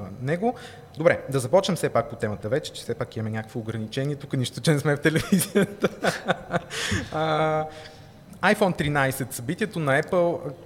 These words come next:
какво се случи след него? Как, а, как го прие ти като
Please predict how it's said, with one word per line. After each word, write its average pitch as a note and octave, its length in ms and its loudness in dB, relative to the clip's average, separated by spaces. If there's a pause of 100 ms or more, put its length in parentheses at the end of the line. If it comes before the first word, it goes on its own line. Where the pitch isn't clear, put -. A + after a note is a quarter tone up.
(120)
какво D#3+ 320 -2
се F#3+ 120 -6
случи E3 240 -6
след C#3 220 -6
него? C#3+ 160 -2
Как, D#3+ 340 0
а, D3 320 0
как C#3+ 180 0
го C#3+ 80 -6
прие C#3 300 -2
ти C#3+ 220 -8
като - 260 -8